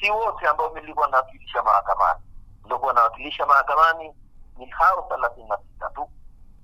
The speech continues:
Wengine wana mawakili wengine, na wale ambao tulikuwa tunashirikiana pamoja kwenye hapo, wanakwenda kwenye hizo kesi na wengine,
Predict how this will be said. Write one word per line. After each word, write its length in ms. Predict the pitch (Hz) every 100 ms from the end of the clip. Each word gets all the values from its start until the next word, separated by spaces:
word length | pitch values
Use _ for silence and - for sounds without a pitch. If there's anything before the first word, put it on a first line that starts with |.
| - -
Wengine 560 | 113 120 151 147 143
wana 400 | 135 - - 104
mawakili 480 | 98 98 - - -
wengine, 360 | - - 233 339
na 100 | 220
wale 280 | 208 214 202 190 -
ambao 180 | -
tulikuwa 300 | - - -
tunashirikiana 600 | - - - - 131 117 - - - -
pamoja 420 | 131 143 175 -
kwenye 240 | - 127 214
hapo, 140 | 233 - - - - - - -
wanakwenda 520 | 117 - - 160 -
kwenye 300 | - 110 107
hizo 140 | - 101
kesi 300 | - 101 -
na 100 | -
wengine, 520 | 90 - - 117 107